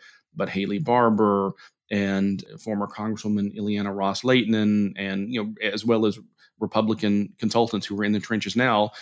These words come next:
some of whom were working for clients who are running against my clients, people who are active in things now to try to find, you know, the best of what politics, you know, can offer.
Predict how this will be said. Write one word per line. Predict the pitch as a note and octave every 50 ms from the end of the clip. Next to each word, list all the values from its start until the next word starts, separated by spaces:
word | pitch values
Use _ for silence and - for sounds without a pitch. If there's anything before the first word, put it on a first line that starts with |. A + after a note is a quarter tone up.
| - - _
some | - A#2 A#2+ B2+
of | A2 -
whom | A2 A2 G#2+ G#2
were | G2 G2+ G#2
working | F#2 A2 A2 G#2 - G#2+ G#2 G#2 G#2 G#2 - - _ _ _ _
for | - A2+ A2 A2 G#2+
clients | A2 - G2+ G2+ G#2 G#2+ G#2+ G#2+ - -
who | - G#2+ G#2+ G2+
are | G#2 G#2 G2+
running | G2+ G#2 G#2+ A2 G#2+
against | A2 A#2 A2 -
my | A2+ A2+ A#2+
clients, | A#2 - G2+ F2+ F#2 - A1 - - - - - - - - _ _ -
people | - B2 A2+ - G#2+
who | G#2 G#2 G2+
are | G2+
active | G2 G2 G#2 G#2+ - - G2+ G2+ F#2+ - _ _ _ _ _ -
in | B2 A#2 A#2 A2
things | A2 G#2+ G#2+ G#2+ G#2 G#2 G#2 G#2 G2 F2+
now | G#2+ G#2+ G#2+ G#2+ G#2+ G#2+ G#2+ G#2+ G#2+ - - - _
to | C3+
try | - - F3+ E3+
to | D3+
find, | C#3+ D#3 C3+ C3 B2+ B2+ B2+ B2+ D3
you | C#3
know, | A#2+
the | B2 B2+
best | G#2 G#2+ G#2 G#2+ G#2 - A2+
of | G2+
what | G#2 A2+ A2 -
politics, | - G2+ G2+ G2+ G#2 - - G2+ G2+ - - - -
you | - A2+ G#2
know, | G2+ G2
can | - - A2 G2+
offer. | F2+ F#2+ G2+ G2+ F#2+ - G#2 G2+ G#2+ G2+